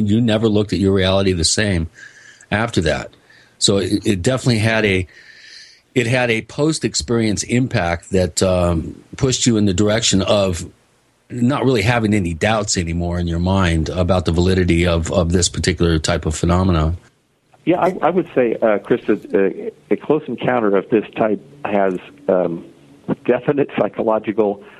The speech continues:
Speaker 2: um,
Speaker 1: Yeah, I know
Speaker 2: impact.
Speaker 1: mine did. I,
Speaker 2: Yeah.
Speaker 1: I've never been the same since then.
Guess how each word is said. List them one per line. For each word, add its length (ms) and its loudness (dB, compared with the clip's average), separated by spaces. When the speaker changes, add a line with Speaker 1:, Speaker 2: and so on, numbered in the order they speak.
Speaker 2:
um, 440 -2
Speaker 1:
Yeah, 280 0
I 180 0
know 160 2
Speaker 2:
impact. 140 0
Speaker 1:
mine 180 0
did. 320 -6
I, 340 -2
Speaker 2:
Yeah. 160 0
Speaker 1:
I've 160 0
never 280 0
been 180 0
the 80 0
same 260 0
since 280 -2
then. 200 -4